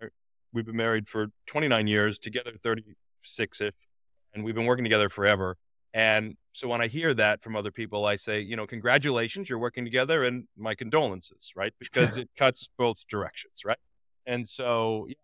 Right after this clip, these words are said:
Speaker 1: that's a great lesson. Thank you for sharing that. Catherine, did you want to add to that, or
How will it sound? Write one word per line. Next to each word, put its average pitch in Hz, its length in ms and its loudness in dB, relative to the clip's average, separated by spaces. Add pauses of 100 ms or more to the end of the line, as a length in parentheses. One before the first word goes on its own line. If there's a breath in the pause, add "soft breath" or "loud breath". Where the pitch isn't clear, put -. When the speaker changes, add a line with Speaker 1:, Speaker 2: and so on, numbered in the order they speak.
(200)
Speaker 1:
that's 170 200 6
a 180 40 6
great 147 300 4
lesson. 120 340 0
Thank 175 200 0
you 165 100 -4
for 127 140 -6
sharing 139 300 -2
that. 127 100 -4
Catherine, 170 280 2
did 151 120 -4
you 175 80 2
want 170 160 4
to 151 60 0
add 160 200 4
to 156 80 -8
that, 151 240 2
or 139 180 0